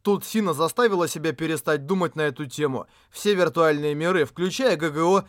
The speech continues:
существуют, чтобы доставлять удовольствие. Совершенно неважно, какой этот Сатрайзер в реальном мире. В следующий раз, когда они встретятся с ним на поле боя, она разнесет его на кусочки своим пятидесятым калибром.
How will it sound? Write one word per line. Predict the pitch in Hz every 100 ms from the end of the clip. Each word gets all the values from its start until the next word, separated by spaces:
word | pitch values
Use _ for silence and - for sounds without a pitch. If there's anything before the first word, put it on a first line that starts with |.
| -
существуют, | - 294 - 285 311 320 247
чтобы | - 240 190
доставлять | 165 - 165 165 170 165
удовольствие. | 151 156 151 151 127 131 120 - _ -
Совершенно | - 165 175 196 170
неважно, | 165 180 156 127 120
какой | 127 160 180 160
этот | - 156 139 -
Сатрайзер | 147 143 175 175 160
в | 143
реальном | 151 147 147 156
мире. | 156 156 135 101 _ _
В | -
следующий | 180 185 170 147 175
раз, | 175 131
когда | 170 170 220
они | 220
встретятся | 214 - 220 165 170
с | 151
ним | 175 156
на | 156
поле | 156 160 160
боя, | 151 190 175 139 _ -
она | 190 233 254
разнесет | 214 247 - 165
его | 156 156
на | 156
кусочки | 160 196 226 208 -
своим | 160 240 339 294
пятидесятым | 202 185 175 160 170 165 156
калибром. | 165 156 156 151 123